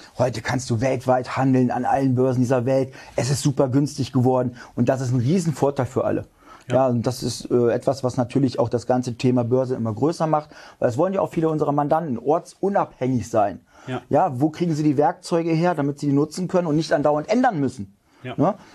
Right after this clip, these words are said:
Speaker 1: Und was die Märkte anbelangt, da sage ich immer eins, es gibt für jede Marktlage das richtige Instrument. Aber was macht der Private, der wenig Ahnung hat?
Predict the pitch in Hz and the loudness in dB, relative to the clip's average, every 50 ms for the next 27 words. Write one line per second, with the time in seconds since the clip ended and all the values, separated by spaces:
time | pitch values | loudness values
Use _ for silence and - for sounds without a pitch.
0 | - - 127 135 151 165 - 160 151 156 185 220 233 - - 165 151 156 143 131 | -8 -2 0 0 0 0 0 -2 0 2 2 0 0 0 -2 -2 0 0 0 2
1 | 123 123 110 107 107 - - _ _ - - - - 131 147 156 156 147 151 147 | 2 2 0 -2 -6 -8 -14 _ _ -10 -4 -2 0 2 2 0 0 0 0 0
2 | 139 - - 151 165 180 180 - - _ _ _ - - - - 156 151 - - | 0 2 2 0 0 -2 -4 -10 -18 _ _ _ -16 -8 -4 -2 -2 -2 -2 -2
3 | 127 117 113 143 175 202 214 185 143 131 131 135 131 - 147 131 127 127 123 123 | -2 0 2 2 2 2 2 2 2 2 0 0 -2 -2 -2 -2 -2 -2 -4 -8
4 | 120 - - 123 117 120 - - 123 - 113 110 - - - - 135 135 127 120 | -8 -4 -4 -4 -4 -4 -6 -4 -4 -2 -2 -4 -8 -8 -6 0 2 2 2 2
5 | 104 - - _ _ _ - - - - - _ - 139 135 139 127 143 143 135 | 0 -4 -10 _ _ _ -20 -20 -20 -20 -8 _ 0 2 2 2 2 0 -2 0
6 | - 143 135 131 123 - - 131 120 139 170 202 202 214 185 147 135 131 131 131 | 2 2 2 2 2 0 -2 0 0 2 2 0 0 -2 0 2 2 2 0 -2
7 | - - 135 135 131 127 127 - 151 170 185 196 185 175 170 165 | -4 -4 -2 0 0 0 0 0 0 0 0 0 0 0 0 -2